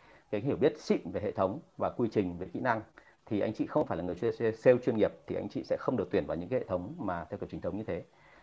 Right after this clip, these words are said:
Và trong tương lai thì hệ thống chính thống nó sẽ nhiều hơn cái hệ thống mà bây giờ anh chị hay thấy.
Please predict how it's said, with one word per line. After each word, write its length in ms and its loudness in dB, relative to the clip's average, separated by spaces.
Và 240 6
trong 160 0
tương 140 0
lai 180 4
thì 80 -4
hệ 60 -4
thống 140 -6
chính 140 -4
thống 200 2
nó 60 -4
sẽ 140 -10
nhiều 320 6
hơn 200 0
cái 140 -4
hệ 60 -4
thống 180 -2
mà 100 -2
bây 100 -2
giờ 80 4
anh 100 -2
chị 140 -6
hay 120 -2
thấy. 240 0